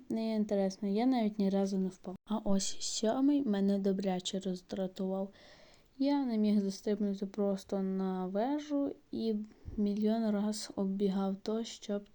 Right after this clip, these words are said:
туди застрибнути. Я добряче полоскотав свої нерви.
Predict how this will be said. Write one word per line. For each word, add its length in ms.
туди 280
застрибнути. 800
Я 380
добряче 640
полоскотав 920
свої 300
нерви. 440